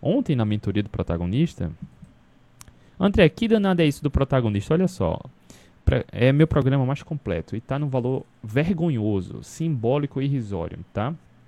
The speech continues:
Dá menos de um real por dia, por enquanto. Vai vir a versão quatro ainda, ah, já já,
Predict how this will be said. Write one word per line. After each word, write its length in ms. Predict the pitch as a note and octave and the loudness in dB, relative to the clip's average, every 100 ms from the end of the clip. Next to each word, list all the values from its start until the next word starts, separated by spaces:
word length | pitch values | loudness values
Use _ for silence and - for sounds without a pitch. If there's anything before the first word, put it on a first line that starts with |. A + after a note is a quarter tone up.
| _ - _ - | _ -20 _ -8
Dá 160 | F#2+ | -4
menos 300 | A2+ B2+ G#2 | -2 -2 -2
de 120 | F#2 | -2
um 140 | C3+ E3+ | -2 0
real 400 | C3 C3 A2 A2+ | -2 -2 -2 -2
por 240 | - G#2+ | -4 -8
dia, 320 | F#2 A2+ A#2 | -6 -4 -4
por 240 | - - A#2 | -4 -6 -6
enquanto. 460 | A#2+ G2+ D#2+ - - - | -4 -2 -2 -4 -16 -4
Vai 140 | F2+ | -2
vir 140 | F#2+ | 0
a 20 | G#2 | 0
versão 320 | G2 - A#2+ | 0 -2 -6
quatro 520 | - G#2 A#2 - F2+ | 0 0 0 -2 -2
ainda, 380 | F2 A2 C3+ E3+ - _ - | -2 -2 -4 -6 -8 _ -18
ah, 140 | - | -14
já 180 | G#2+ - | -2 0
já, 360 | A#2 F#2+ G#2+ | 2 2 2